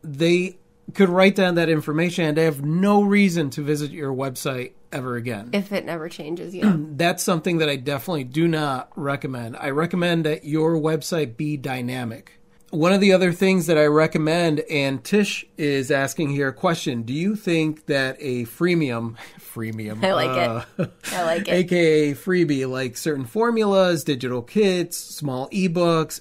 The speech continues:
Speaker 1: et cetera, would be a good prompt to get people to your website or blog? Yes.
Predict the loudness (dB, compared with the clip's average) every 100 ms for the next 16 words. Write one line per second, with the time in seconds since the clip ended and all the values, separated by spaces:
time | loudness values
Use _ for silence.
0 | -12 -6 -2 -2 0 0 0 -2 -6 -4
1 | -4 -2 0 0 -2 -2 0 -2 -6 -6
2 | -6 -6 -6 -6 -4 -6 -6 -6 -6 -4
3 | -2 -4 -4 -4 -2 0 0 -2 -10 -20
4 | -20 -20 -4 2 2 2 -10 -12